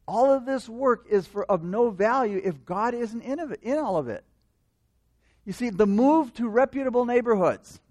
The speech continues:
You know, we see this all, you know, I, I, I'm, I'm moving because I, I don't live in a reputable, ne-, uh, good neighborhood. Uh, people move to reputable neighborhoods, uh, where there's good schools, low crime rate. They install home security systems to keep the family intact. And yet they don't seek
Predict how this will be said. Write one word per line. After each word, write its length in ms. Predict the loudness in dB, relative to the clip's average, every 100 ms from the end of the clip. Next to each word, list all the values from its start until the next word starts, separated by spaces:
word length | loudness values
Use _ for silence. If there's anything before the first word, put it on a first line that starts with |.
| _ _ _
You 60 | -6
know, 100 | -4
we 120 | -4
see 160 | -6 -6
this 180 | -2
all, 160 | 2 2
you 80 | 2
know, 80 | 0
I, 120 | 2
I, 260 | 0 0
I'm, 200 | -4 -4
I'm 160 | -6 -2
moving 360 | 0 -2 -4 -6
because 260 | -8 -4
I, 100 | -4 -4
I 80 |
don't 240 | -2 -2 -2
live 160 | -4 -4
in 80 |
a 60 | -2
reputable, 400 | -4 -4 -8 -8
ne-, 180 | -8 -8
uh, 180 | -4 -4
good 240 | -4 -6 0
neighborhood. 580 | 0 2 2 2 2 -2 _ -18
Uh, 60 | -6
people 240 | -6 -6
move 220 | -6 -6 -4
to 60 |
reputable 520 | -4 -2 -2 -4 -4
neighborhoods, 600 | 0 0 2 2 4 2
uh, 140 | 2 0
where 160 | 0
there's 180 | -2 -4
good 240 | -2 -4 -4
schools, 520 | -4 2 4 4 2
low 180 | -4 -4
crime 420 | -4 -2 -2 -2
rate. 360 | 2 4 4 _ _ -4
They 100 | -2
install 400 | -2 2 2 4
home 200 | 2 -2
security 520 | -10 -6 -2 -2 -2
systems 560 | 0 0 2 -4 -4 -8 _ -6
to 80 | -6
keep 340 | -4 -10 -4
the 80 | -4
family 460 | -2 -4 -2 -4
intact. 520 | -4 -4 -6 -6 -12 _ _ _ _ _ _ _ _ _ _ _ _ -14
And 120 | -10
yet 200 | -8 -8
they 100 | -10
don't 320 | -8 -10 -10
seek 300 | -20 -14 -14